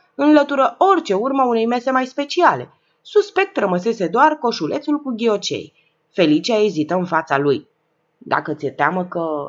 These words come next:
Lili s-ar putea supăra, îl arunc.” Nelu făcu ochii mari. „Dar de ce să se supere, Dumnezeule?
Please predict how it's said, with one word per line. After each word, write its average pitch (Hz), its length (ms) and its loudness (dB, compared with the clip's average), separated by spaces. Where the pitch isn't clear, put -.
Lili 160 240 -4
s-ar 180 240 -4
putea - 220 -6
supăra, - 500 -4
îl 403 120 -2
arunc.” 311 540 -2
Nelu 381 260 4
făcu 359 280 -2
ochii 359 280 0
mari. 269 280 2
„Dar 147 200 -6
de 135 100 -4
ce - 180 -4
să 190 140 -6
se 339 160 0
supere, 392 480 2
Dumnezeule? 302 760 6